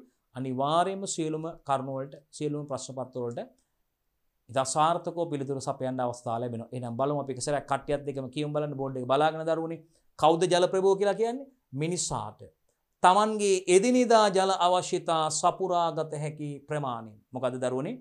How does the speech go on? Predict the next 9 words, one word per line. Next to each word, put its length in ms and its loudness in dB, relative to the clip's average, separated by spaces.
මිනිසාට 600 -6
තම 140 4
එදිනෙදා 600 2
ජල 280 2
අවශ්‍යතා 720 -2
සපුරාගත 760 -4
හැකි 300 -18
අයුරින්. 360 -14
ඈ, 140 -4